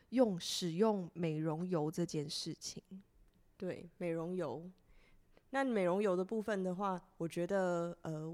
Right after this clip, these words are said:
Speaker 2: 我第一次会认真的学着用油来保养，也是因为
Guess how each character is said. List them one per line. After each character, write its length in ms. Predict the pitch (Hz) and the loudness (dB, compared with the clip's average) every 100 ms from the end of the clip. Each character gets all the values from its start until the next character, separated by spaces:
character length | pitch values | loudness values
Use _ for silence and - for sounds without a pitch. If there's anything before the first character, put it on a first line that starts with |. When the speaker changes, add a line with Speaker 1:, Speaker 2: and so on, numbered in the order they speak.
| - | -10
Speaker 2:
我 180 | 160 160 | -6 -6
第 280 | - 233 233 | -4 -2 -2
一 40 | |
次 320 | 226 240 226 202 202 | -2 -2 0 -2 -4
会 280 | - 220 190 | 0 2 2
认 240 | 190 208 180 | 2 2 2
真 180 | 185 185 | -2 0
的 140 | 170 | -2
学 520 | - - - 160 151 | -4 -12 -6 -2 -2
着 200 | 151 165 | -2 -4
用 280 | 160 202 175 - | -2 -4 -4 -8
油 280 | 160 131 135 | -2 -2 -2
来 180 | 160 156 | -4 -4
保 260 | - 131 156 | -4 -4 -2
养， 160 | 165 - - _ _ | -4 -6 -20 _ _
也 160 | 175 165 | -4 -2
是 160 | 226 | -4
因 240 | 226 226 233 | -4 -2 0
为 280 | 220 202 | 2 2